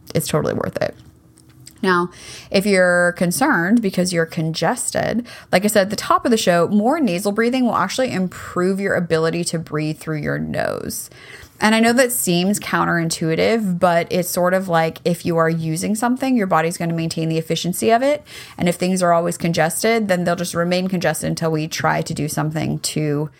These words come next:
make a change. Now, of course, congestion can be caused by nine trillion different things, food sensitivities, environmental allergies, things like that.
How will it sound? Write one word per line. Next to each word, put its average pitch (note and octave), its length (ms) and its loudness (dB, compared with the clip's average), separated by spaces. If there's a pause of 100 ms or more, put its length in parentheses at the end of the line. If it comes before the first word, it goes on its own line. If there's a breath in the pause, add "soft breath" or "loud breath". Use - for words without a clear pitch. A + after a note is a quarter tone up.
(160 soft breath)
make D#3+ 200 0
a - 40 0
change. - 500 -2 (440 loud breath)
Now, A3 60 4
of G#3+ 100 2
course, A#3 220 2
congestion G3+ 560 4
can G#3+ 100 2
be F#3 100 2
caused F3+ 420 2
by F3 240 2
nine E3+ 360 0
trillion E3+ 520 0
different E3 360 -2
things, F#3+ 480 2 (280 loud breath)
food F#3+ 320 0
sensitivities, E3+ 840 -2
environmental E3 540 0
allergies, D#3 680 -2
things E3 300 -2
like D#3+ 180 -2
that. G3 360 0